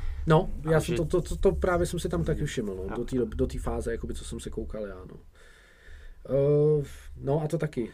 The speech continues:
Speaker 1: Eh, o, třeba se to neví, ale o LeBronovi taky nikdo úplně. Samozřejmě musíš být trošku solista v těch týmových sportech, když chceš být ten nejlepší z toho týmu,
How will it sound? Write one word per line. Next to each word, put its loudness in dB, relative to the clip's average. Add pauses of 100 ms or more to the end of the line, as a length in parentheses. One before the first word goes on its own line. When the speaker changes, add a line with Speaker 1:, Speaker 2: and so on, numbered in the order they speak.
(140)
Speaker 1:
Eh, -4
o, -4 (280)
třeba 2
se 0
to 0
neví, 2
ale 2
o 2
LeBronovi 2
taky -6
nikdo 0
úplně. -4
Samozřejmě 0
musíš -4
být 2
trošku -4
solista -2
v -8
těch -8
týmových -2
sportech, -2
když -6
chceš -4
být 2
ten -2
nejlepší -2
z -8
toho 4
týmu, -4